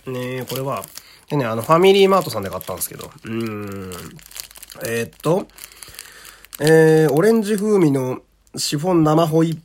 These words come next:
プクリームを、ね、シフォンケーキに挟んでいるそうです。えー、ちょ、もう一個食お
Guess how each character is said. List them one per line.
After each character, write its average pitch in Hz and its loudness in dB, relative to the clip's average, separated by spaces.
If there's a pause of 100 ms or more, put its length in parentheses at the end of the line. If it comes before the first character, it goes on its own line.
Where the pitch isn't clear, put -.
プ 151 -4
ク 147 -4
リ 147 0
ー 123 -2
ム 117 0
を、 165 6 (180)
ね、 143 0
シ 151 -4
フ 143 -2
ォ 165 6
ン 156 2
ケ 160 2
ー 123 -2
キ 120 -6
に 107 -8
挟 - -4
ん 143 0
で 104 -6
い 98 -8
る 98 -14
そ - -16
う - -18
で - -16
す。 - -10
え 101 -6
ー、 - -16
ち - -14
ょ、 98 -12
も 113 -10
う 120 -8
一 120 -14
個 - -16
食 - -18
お - -16